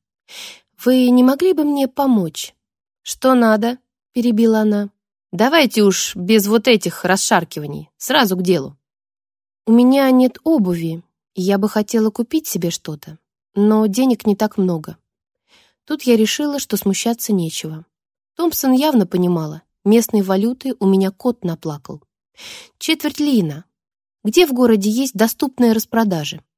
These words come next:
У старушки глаз дернулся. Нервно так. Она набрала в рот побольше воздуха, и я даже голову в плечи втянула, приготовившись к очередной тираде о нищебродках на ее попечении. Но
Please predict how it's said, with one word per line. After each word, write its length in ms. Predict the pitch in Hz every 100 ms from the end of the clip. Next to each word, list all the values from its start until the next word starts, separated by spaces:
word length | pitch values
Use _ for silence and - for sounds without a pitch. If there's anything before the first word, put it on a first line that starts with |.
| _ _ _ _ -
У 60 |
старушки 480 | 180 202 220 214 -
глаз 300 | 202 190 175
дернулся. 640 | 180 180 160 160 - 156 - _ _ _
Нервно 480 | 156 156 156 226 214
так. 360 | 196 156 - _ _ _ _ _ - - _ -
Она 260 | 185 233
набрала 460 | 269 247 233 233 247
в 100 | 214
рот 220 | 233 226
побольше 460 | 208 202 220 - 190
воздуха, 640 | 214 262 196 180 151 165 _ _ _ _
и 60 | 180
я 120 | 208
даже 240 | 220 233
голову 500 | 208 220 285 240 185
в 120 | 175 -
плечи 380 | 202 190 -
втянула, 640 | 185 - 185 196 285 240 175 _ _ _
приготовившись 840 | - 202 190 185 247 233 202 220 -
к 80 | -
очередной 460 | - 202 185 202
тираде 540 | 185 180 196 220 190 190 -
о 100 | 180
нищебродках 800 | 202 - 196 170 196 208 214 -
на 60 | 175
ее 200 | 170 175
попечении. 680 | 180 180 - 165 156 147 - _ - _
Но 680 | 180 196 240 247 233 226 208